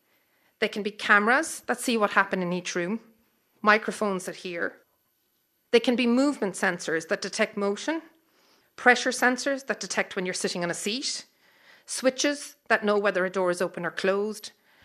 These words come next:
light detectors that know how bright it is, chemical sensors that detect air quality, and more.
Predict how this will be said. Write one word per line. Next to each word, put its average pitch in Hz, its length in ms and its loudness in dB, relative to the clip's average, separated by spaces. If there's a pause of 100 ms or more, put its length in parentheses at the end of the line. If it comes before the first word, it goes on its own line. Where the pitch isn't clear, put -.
(160)
light 226 340 2
detectors 175 600 -6
that - 160 -12
know 180 140 -4
how 180 120 -6
bright 196 360 0
it 202 100 -12
is, 185 300 -6
chemical 277 400 -2
sensors 247 500 -2
that 226 160 -2
detect 214 400 -4
air 226 200 6
quality, 175 540 -4 (360)
and 175 160 -4
more. 175 340 -4